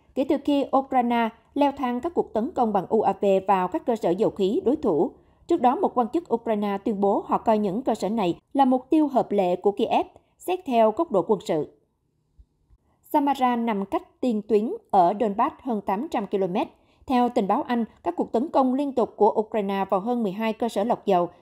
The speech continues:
và nhà kho ở miền Tây của Nga đã khiến công suất lọc dầu của Nga giảm khoảng mười hai phần trăm, và điều đó có tác động dây chuyền đến giá xăng đối với người Nga.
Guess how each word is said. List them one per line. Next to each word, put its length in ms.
và 180
nhà 180
kho 240
ở 180
miền 160
Tây 140
của 160
Nga 280
đã 140
khiến 280
công 180
suất 220
lọc 220
dầu 200
của 160
Nga 280
giảm 160
khoảng 200
mười 100
hai 120
phần 240
trăm, 180
và 80
điều 140
đó 260
có 80
tác 180
động 220
dây 200
chuyền 280
đến 280
giá 140
xăng 180
đối 140
với 220
người 180
Nga. 280